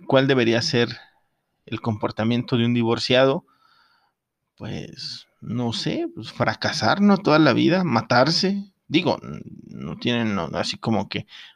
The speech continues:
¿para qué seguir viviendo si van a fracasar? <laughs> Si ya fracasaron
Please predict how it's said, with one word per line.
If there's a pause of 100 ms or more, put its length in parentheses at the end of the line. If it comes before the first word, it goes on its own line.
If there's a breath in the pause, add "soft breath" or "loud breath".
(100)
¿para
qué
seguir
viviendo
si
van
a
fracasar? (120)
<laughs> (220)
Si
ya
fracasaron